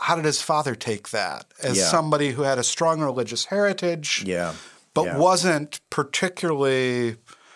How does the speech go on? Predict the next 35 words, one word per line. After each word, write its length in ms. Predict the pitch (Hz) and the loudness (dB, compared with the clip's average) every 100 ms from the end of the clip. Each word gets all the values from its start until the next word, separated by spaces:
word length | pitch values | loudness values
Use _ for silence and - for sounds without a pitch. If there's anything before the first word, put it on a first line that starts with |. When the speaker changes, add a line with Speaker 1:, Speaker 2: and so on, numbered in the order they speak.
| - - - | -20 -20 -4
Speaker 1:
practicing, 840 | - 151 147 - 123 117 76 58 - _ - | 2 2 2 -2 -2 -2 -6 -14 -20 _ -4
uh, 260 | 123 110 107 | 0 0 0
during 300 | 135 123 117 | 0 0 0
Speaker 2:
Wow. 60 | |
Speaker 1:
Avery's 280 | 117 107 107 | -2 -2 -4
childhood? 540 | - 107 98 92 - - - - - - | -2 -2 -2 -4 -10 -12 -16 -20 -16 -2
Speaker 2:
That 180 | 113 | 2
is 160 | 117 107 | 2 2
such 320 | - - 120 123 | 0 -2 0 0
a 240 | 110 95 110 | 0 -2 -4
really 400 | 110 127 117 104 | 0 2 2 0
interesting 480 | 98 104 92 98 | -2 -4 -4 -6
question. 500 | 92 101 90 - 85 - - - - - - _ - | -4 -4 -4 -4 -8 -10 -18 -20 -20 -20 -20 _ -2
Um, 320 | 131 120 104 - - - - - | 2 2 -2 -6 -10 -10 -16 -6
I'll, 140 | 113 120 | 0 2
I'll 60 | 127 | 4
make 180 | 143 131 | 2 2
this 140 | 113 | -4
quick, 340 | - 135 113 - | 0 2 2 0
but 100 | 104 | -4
it's 160 | - | -2
so 200 | - 131 | 0 0
fascinating. 460 | 120 120 107 113 98 | 2 2 2 -2 -2
I 40 | |
can't, 300 | - 113 104 95 | -2 -2 -2 -4
I 60 | |
can't 300 | - 120 104 | -4 -2 -2
resist 400 | 104 95 101 - | -2 -2 -2 -2
to 60 | - | -6
bring 160 | 101 98 | -4 -2
it 80 | 92 | -2
up. 260 | 92 - | -4 -4
So, 120 | - 123 104 | 2 2 2
Speaker 1:
Yeah. 60 | 110 - - - - - _ | -2 -16 -20 -20 -20 -20 _
Speaker 2:
so 300 | - 143 127 | 0 2 2